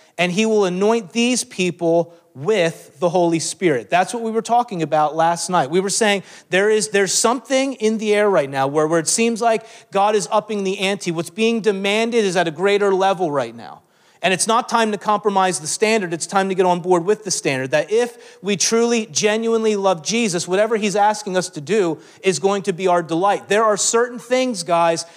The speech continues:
and this is where it's gonna get a little touchy. There are certain things and people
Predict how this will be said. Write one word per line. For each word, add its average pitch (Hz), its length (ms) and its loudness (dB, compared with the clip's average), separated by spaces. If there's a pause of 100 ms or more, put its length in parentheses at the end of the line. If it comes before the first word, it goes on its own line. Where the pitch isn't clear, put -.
and 170 100 -10
this 175 120 2
is 190 100 -4
where 233 100 2
it's 214 120 -2
gonna 220 160 2
get 202 120 2
a 202 60 4
little 202 180 4
touchy. 214 500 -2 (260)
There 226 140 2
are 233 60 2
certain 254 340 0
things 262 340 0
and 269 340 0
people 196 720 0